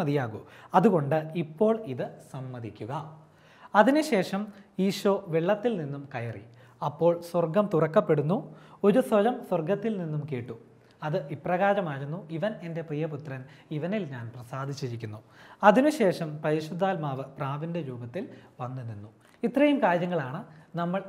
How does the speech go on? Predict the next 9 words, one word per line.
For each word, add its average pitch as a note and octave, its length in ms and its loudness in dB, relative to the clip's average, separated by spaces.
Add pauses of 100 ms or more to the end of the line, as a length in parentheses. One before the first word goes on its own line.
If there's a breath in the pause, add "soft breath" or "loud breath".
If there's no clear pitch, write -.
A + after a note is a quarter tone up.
വീഡിയോയിൽ D#3 440 -2
കണ്ടത്. D3 180 -4
അപ്പോൾ D#3 140 -2
ഇത് A3+ 120 4 (140)
ഒരിക്കൽ B3 400 4
കൂടി G3+ 260 2
നിങ്ങളുടെ F3 280 -6
മനസ്സിലേക്ക് D3+ 580 -4 (280 loud breath)
ഇതിലെ D#3+ 200 0